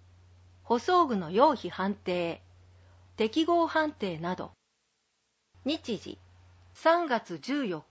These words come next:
日、火曜、十五時から十六時。場所、福祉会館。申し込み、二月二十四日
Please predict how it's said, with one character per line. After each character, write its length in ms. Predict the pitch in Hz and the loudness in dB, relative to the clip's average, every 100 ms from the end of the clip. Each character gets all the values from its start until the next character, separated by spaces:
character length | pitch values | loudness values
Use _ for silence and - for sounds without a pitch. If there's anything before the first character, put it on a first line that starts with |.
| _ | _
日、 240 | 202 208 - _ _ _ _ _ | 0 0 -4 _ _ _ _ _
火 160 | - 208 | 2 2
曜、 360 | 226 269 170 - _ _ _ _ _ - | 4 2 2 -6 _ _ _ _ _ -6
十 280 | 302 339 240 | 0 0 2
五 180 | 302 | 2
時 100 | 311 | 2
か 160 | 254 170 | -4 -6
ら 140 | 151 | -8
十 260 | - 220 247 | -6 -2 2
六 300 | 240 233 226 | 2 0 -4
時。 180 | - - _ _ _ _ _ _ _ _ _ _ - | -6 -12 _ _ _ _ _ _ _ _ _ _ 0
場 160 | 196 | 0
所、 300 | 202 277 277 - _ _ _ _ _ - | 2 0 0 -4 _ _ _ _ _ -20
福 260 | - 320 | -6 -4
祉 160 | 339 - | -4 0
会 220 | 311 294 | 2 2
館。 260 | - 156 - - _ _ _ _ _ _ _ _ - | 0 -8 -8 -16 _ _ _ _ _ _ _ _ -4
申 220 | 226 311 | 2 2
し 100 | - | 2
込 160 | 277 254 | 0 2
み、 260 | 233 214 - - - - - - | 0 -4 -8 -20 -20 -20 -20 -2
二 140 | 208 | 2
月 280 | 233 339 330 | 4 4 2
二 200 | 330 349 | 0 0
十 200 | 277 233 | -2 -4
四 220 | 165 156 - | -4 -8 -10
日 280 | - 220 - | 2 2 2